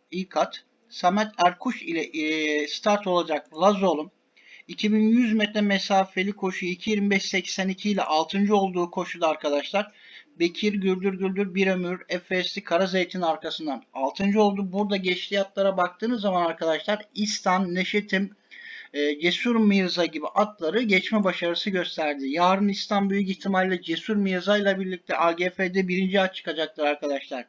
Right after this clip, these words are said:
O yüzden de on bir numaralı Lazoğlu'ma dikkat diyorum. Sonrasında benim size öğreneceğim dört numaralı Cesur Mirza ki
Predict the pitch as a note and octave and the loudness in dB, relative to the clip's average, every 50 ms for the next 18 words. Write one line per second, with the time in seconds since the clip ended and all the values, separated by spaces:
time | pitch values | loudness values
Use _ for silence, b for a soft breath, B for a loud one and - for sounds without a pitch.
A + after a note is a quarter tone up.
0 | B B B B B B B B B B B - F#3+ G3+ G#3 G3 F3+ F3 F3+ E3 | B B B B B B B B B B B 2 4 6 6 6 4 2 0 0
1 | E3 F3 G3+ E3 F#3+ G#3 G#3+ G#3 F#3+ F3+ F3 E3+ D#3+ D#3 D3 C#3+ C#3+ D3 F3+ G#3 | 0 -2 2 4 6 6 8 8 6 4 2 0 0 0 0 0 2 4 6 6
2 | G3 F3 F#3 F3 E3 D#3 F3 G#3+ A3+ G3 F#3 F3+ - - F#3 F#3 F#3 - D3+ D3 | 6 6 2 0 0 0 0 -2 -2 -2 -4 -4 -2 0 0 0 -2 -4 -4 -4
3 | D3 F#3 A3 G#3+ B B B B B B B B B - - G#3 G#3+ G#3+ G#3 G#3 | -2 -2 -4 -6 B B B B B B B B B -2 2 2 4 4 2 2
4 | G#3 G3+ F#3+ F3+ E3 E3 F3 G3 G#3 G3 G3 F#3+ F#3+ G3 G3 G3 G3 G3 F#3+ F#3+ | 0 0 -2 -2 0 0 0 0 0 0 -2 -2 0 0 2 2 2 0 0 2
5 | G3 F#3 F#3+ F3 - E3+ F#3 G3+ G3+ - - G3 G3 F#3+ G3 F#3+ F#3 E3+ F#3 F3+ | 0 0 0 0 2 2 2 2 2 0 -4 -2 0 0 0 0 0 -2 -2 -2
6 | - - G#3+ G#3 G3+ G3 F#3+ F#3 F3+ A3+ A3+ A3 - G3+ G#3 G#3 G#3+ G#3 | -2 0 0 0 2 2 2 0 0 0 -2 0 0 -2 -2 -2 -2 -6